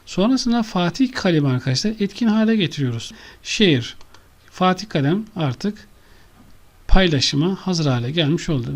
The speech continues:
Ve buradan bakın tekrardan bunu etkin ediyorum. Ve buradaki ilgili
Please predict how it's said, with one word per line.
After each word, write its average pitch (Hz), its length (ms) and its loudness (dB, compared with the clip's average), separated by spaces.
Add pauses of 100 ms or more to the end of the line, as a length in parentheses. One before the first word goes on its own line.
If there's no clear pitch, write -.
Ve 233 200 -2
buradan 214 440 0 (120)
bakın 175 200 -2
tekrardan 151 500 0
bunu 135 140 0
etkin 185 280 -4
ediyorum. 185 460 -2 (580)
Ve 170 140 -4
buradaki 165 640 0 (260)
ilgili 147 680 0